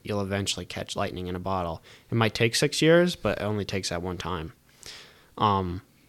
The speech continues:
but, uh, have you guys used social media marketing at all, other than Google S E Os and things like that?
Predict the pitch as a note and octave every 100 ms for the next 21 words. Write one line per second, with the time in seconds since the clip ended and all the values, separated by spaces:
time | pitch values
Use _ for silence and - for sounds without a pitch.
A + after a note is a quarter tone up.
0 | _ - G2+ - G#2 F#2 A2 G#2+ A2 A#2+
1 | A#2 - C3 B2+ - B2 - A#2+ A#2+ A#2
2 | A#2 A#2 C3 C3 C3 C3+ C3+ C#3 - A#2
3 | A2+ A2 A2+ A2+ A2 A2 - G#2 A2 A2+
4 | G#2+ A2 A2 G#2 - G#2